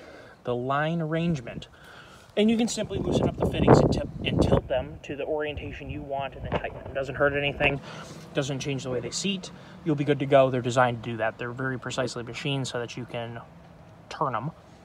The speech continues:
and then you're still good to go. So I re-, I really recommend doing that. Um,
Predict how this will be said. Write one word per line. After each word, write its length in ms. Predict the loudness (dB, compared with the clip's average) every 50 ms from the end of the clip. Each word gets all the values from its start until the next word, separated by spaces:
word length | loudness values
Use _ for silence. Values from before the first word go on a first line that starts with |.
| -20 -20 -20 -20 -20 -20 -10 -4
and 100 | -2 0
then 80 | 2 2
you're 120 | 0 0
still 180 | -2 -2 -2 -2
good 140 | -2 -4 -6
to 60 | -6
go. 260 | -6 -6 -8 -8 -12 -18 -20 -20 -20 -20 -20 -20 -20 -20 -4
So 160 | 6 8 10
I 20 |
re-, 180 | 10 10 10 8 6
I 80 | 4
really 340 | 4 4 4 2 2 2 4
recommend 380 | 2 2 0 0 -2 -2 0 0
doing 180 | 0 0 0 0
that. 280 | 0 0 0 -2 -4 -10 -16 -18 -18 -12 -4 -2
Um, 400 | -2 0 0 -2 -4 -6 -10